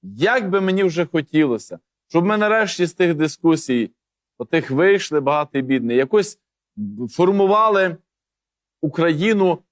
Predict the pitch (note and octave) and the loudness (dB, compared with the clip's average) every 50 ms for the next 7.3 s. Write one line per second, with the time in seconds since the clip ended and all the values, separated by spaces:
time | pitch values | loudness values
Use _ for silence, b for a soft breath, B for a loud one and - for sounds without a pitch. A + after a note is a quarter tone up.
0 | _ _ _ _ _ _ _ - F#2 - C#3+ F#3 G#3 F3 F#3 F#3+ F3+ F3 F3 - | _ _ _ _ _ _ _ -16 -6 -2 0 0 0 2 2 2 2 2 0 0
1 | F#3 E3 F3+ F3+ E3+ - - _ - D3 E3+ F#3+ G3 F#3+ F3+ E3+ D#3+ D#3 D#3+ E3+ | 0 2 0 0 -2 -4 -10 _ -2 0 2 2 2 2 0 0 0 2 4 4
2 | E3+ D#3 E3+ G3 F#3+ F#3 F3 E3 - G3 F#3+ F#3+ F#3+ F3+ - F#3+ F3+ F3 F3 F3+ | 4 2 2 0 0 0 -2 -2 0 0 2 2 0 -2 -2 -2 0 2 2 2
3 | F3+ E3+ D#3 C#3+ C3+ B2+ A2+ A2+ B2 A#2 A2 G#2 - _ - - F2+ _ _ _ | 4 4 4 2 2 -2 -2 -4 -4 -2 -2 -2 -4 _ -18 -20 -20 _ _ _
4 | _ _ _ - C3+ D3+ D3+ - - D#3+ D#3 F#3 F#3 F3+ E3+ E3+ - E3 D3+ C#3+ | _ _ _ -2 -2 -2 0 0 0 0 0 0 0 0 0 -2 -2 0 0 2
5 | B2 A2 - - - F2 - _ _ _ _ _ _ - G3+ A#3 G#3+ - A3 G#3 | 0 0 -2 -6 -18 -20 -20 _ _ _ _ _ _ -2 -2 0 0 2 2 2
6 | A3 G3 F#3 F#3 - - F3+ E3 E3+ F3+ D#3+ E3 F3 D#3+ E3 - - D3+ C#3 A#2+ | 2 2 0 -4 -2 0 0 2 2 2 2 2 0 -2 -2 -2 -2 0 0 0
7 | B2+ B2+ B2 B2 A#2+ B2 | 0 0 2 0 -2 -4